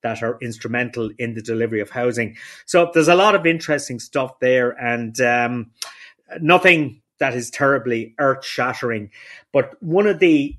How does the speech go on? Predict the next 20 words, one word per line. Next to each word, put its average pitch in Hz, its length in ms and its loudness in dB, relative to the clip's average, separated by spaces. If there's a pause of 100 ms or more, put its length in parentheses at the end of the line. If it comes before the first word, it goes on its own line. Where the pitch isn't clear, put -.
(100)
one 185 220 2
of 196 120 0
the 165 180 4
issues 151 380 -2
that 131 220 -6 (500)
I 139 160 2
find 139 360 -4
in 120 120 -2
the 110 80 -10
whole 123 220 -2
housing 123 400 -4
debate 113 380 -6
now 117 380 -4 (480)
is 127 280 -4
that 131 360 -4
government 151 500 2 (220)
and 113 160 -20
people 151 340 -4
in 151 180 -2
government 139 460 -4